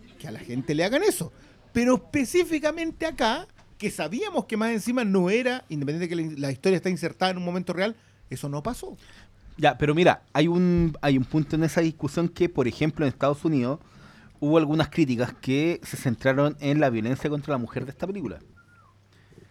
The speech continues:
Speaker 2: Lo que se puede compartir, pero cuando tomas el trasfondo de quiénes fueron la familia Manson, qué es lo que le hicieron a Sharon Tate, eso pasa a un segundo plano, ¿cachai? Porque no es una,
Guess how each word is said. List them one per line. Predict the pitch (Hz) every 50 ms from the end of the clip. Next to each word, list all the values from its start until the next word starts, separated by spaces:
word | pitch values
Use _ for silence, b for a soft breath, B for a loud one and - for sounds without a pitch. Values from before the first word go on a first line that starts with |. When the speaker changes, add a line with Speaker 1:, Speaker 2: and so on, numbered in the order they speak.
| b b b b b b b -
Speaker 2:
Lo | 120 139 156
que | 151 185 202 208 202 -
se | - 208 185
puede | 170 233 277
compartir, | 269 302 277 - 311 - - - 233 214 147 - -
pero | - 190 160 160
cuando | 135 160 156 151 143
tomas | 135 - - - 302 233 - -
el | 240 208
trasfondo | - 208 175 - - - - 233 226 190
de | 180 160
quiénes | - 175 185 220 247 -
fueron | - - 165 147 135 127 127 120
la | 113
familia | - - 120 131 131 135 135
Manson, | 131 135 131 123 - 143 139 139 B B B B B -
qué | - - 208
es | 220
lo | 233 240 226
que | 202 208
le | 190 160
hicieron | 151 - - 196 196 190 170
a | 151 -
Sharon | - 165 151 151 151 143
Tate, | - - 151 139 139 151 - - b b b b b b b b b b b -
eso | 165 175 190 196
pasa | 208 226 233 -
a | 240
un | -
segundo | - 202 208 214 220 214 208
plano, | 175 170 185 208 190 143 123
¿cachai? | 110 120 113 - 160 170
Porque | 170 - 170 - - 151
no | 143 151
es | 165 185 - -
una, | 202 202 196 185 185 185 185 190 185 180 180 180 170 175